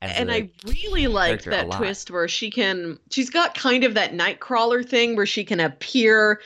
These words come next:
Speaker 2: she can, like, zap to somebody, she can, like, zap to somewhere if she
Speaker 1: Mm-hmm.
Speaker 2: knows where she's going.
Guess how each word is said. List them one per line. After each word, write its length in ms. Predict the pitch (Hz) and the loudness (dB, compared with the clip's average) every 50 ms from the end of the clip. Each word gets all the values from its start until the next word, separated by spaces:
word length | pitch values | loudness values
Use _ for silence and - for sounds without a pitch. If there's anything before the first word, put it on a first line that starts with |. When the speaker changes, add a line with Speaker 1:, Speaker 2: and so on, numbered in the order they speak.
| - - - | -16 -14 -6
Speaker 2:
she 180 | - - 247 | -2 0 2
can, 100 | 233 247 | 2 4
like, 180 | 214 202 180 147 | 4 2 0 -2
zap 460 | 170 160 147 180 190 196 220 - - - | -4 -6 -2 0 0 0 0 -2 -4 -6
to 100 | - 233 | -6 -6
somebody, 760 | 233 - 262 226 233 226 220 240 233 233 233 233 226 - - - | -4 -2 -2 -2 -2 -2 -2 -2 -2 -2 -2 -6 -8 -10 -12 -14
she 180 | - - 269 226 | -12 -10 -8 -6
can, 100 | 240 233 | -4 -4
like, 160 | 226 208 202 | -4 -4 -6
zap 320 | 165 170 175 165 180 - - | -4 -2 -2 -2 -2 -2 -6
to 60 | 208 | -10
somewhere 420 | - - 190 190 196 202 196 196 196 | -8 -8 -8 -8 -6 -6 -4 -4 -4
if 40 | 196 | -6
she 160 | - - 202 | -8 -8 -6
Speaker 1:
Mm-hmm. 80 | 190 156 | -6 -4
Speaker 2:
knows 320 | 165 170 180 190 190 - | -4 -4 -4 -4 -8 -10
where 240 | 160 151 180 170 185 | -8 -6 -4 -4 -4
she's 260 | 190 - 226 196 170 | -4 -4 -6 -6 -8
going. 540 | 160 - 165 156 151 156 185 226 254 285 320 | -4 -2 0 0 2 2 2 0 0 -2 -4